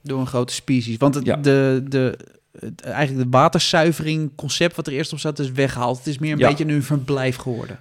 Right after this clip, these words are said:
Speaker 2: Ja, klopt, inderdaad. Nou, dus je gaat omhoog dat verblijf in. Ja, er volgt de lift. Ondertussen hangen er overal schermen die je waarschuwen. Die zeggen: "Nee, niks aan, we gaan jullie helpen. Eh, hè, blijf rustig zitten, we komen zo bij jullie."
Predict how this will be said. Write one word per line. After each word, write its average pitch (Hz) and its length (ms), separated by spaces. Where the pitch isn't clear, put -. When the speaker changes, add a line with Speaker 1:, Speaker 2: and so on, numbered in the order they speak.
Speaker 2:
Ja, - 180
klopt, - 440
inderdaad. 80 440
Nou, - 260
dus - 220
je 127 140
gaat 120 240
omhoog 127 480
dat 110 200
verblijf 107 380
in. 165 320
Ja, 82 120
er - 80
volgt 110 260
de 123 80
lift. - 520
Ondertussen 104 500
hangen 95 160
er 107 60
overal 113 240
schermen 127 600
die 98 120
je 98 100
waarschuwen. 120 540
Die 104 80
zeggen: 101 200
"Nee, 113 220
niks 131 220
aan, 127 100
we 117 80
gaan 127 160
jullie 139 160
helpen. 127 480
Eh, 110 280
hè, 135 280
blijf 120 240
rustig 135 260
zitten, 135 300
we 113 60
komen 139 240
zo 135 140
bij 120 240
jullie." 117 360